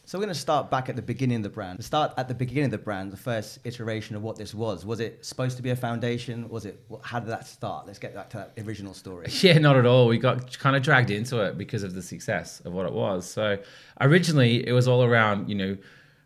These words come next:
Speaker 2: we'd all in our own various ways had helped in some ways. So I was big on plastics and I was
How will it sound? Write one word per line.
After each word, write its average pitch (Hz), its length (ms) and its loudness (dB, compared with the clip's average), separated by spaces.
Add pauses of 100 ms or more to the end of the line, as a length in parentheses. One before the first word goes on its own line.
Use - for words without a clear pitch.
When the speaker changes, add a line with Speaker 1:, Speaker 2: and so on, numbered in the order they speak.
(100)
Speaker 2:
we'd 123 160 6
all 135 240 8
in 117 320 6
our 113 180 4
own 113 140 2
various 104 360 4
ways 101 300 0
had 98 100 -4
helped - 380 -4
in 90 100 -6
some 92 280 -4
ways. 87 280 -2
So 95 160 -4
I 95 200 0
was 101 160 -2
big 92 260 -4
on 87 380 -2
plastics 107 580 -6
and 98 100 -6
I 95 40 -4
was 92 120 -8